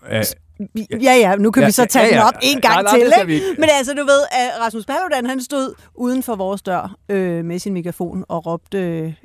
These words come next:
Speaker 1: i øvrigt efter, øh, statsministeren, som jo blandt andet var på besøg hos os.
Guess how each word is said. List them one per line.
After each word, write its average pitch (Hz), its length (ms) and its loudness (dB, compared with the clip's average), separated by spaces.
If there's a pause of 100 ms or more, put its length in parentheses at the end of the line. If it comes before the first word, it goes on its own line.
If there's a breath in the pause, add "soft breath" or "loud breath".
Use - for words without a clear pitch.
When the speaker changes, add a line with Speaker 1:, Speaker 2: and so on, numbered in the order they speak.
Speaker 1:
i 190 100 -4
øvrigt 175 180 -2
efter, 170 280 -8 (400)
øh, 180 320 -12
statsministeren, 175 840 -10 (500 soft breath)
som 165 380 -8
jo 160 120 -6
blandt 156 240 -10
andet 185 160 -8
var 202 80 -6
på - 140 -12
besøg 185 300 -14
hos 185 200 -10
os. 202 200 -14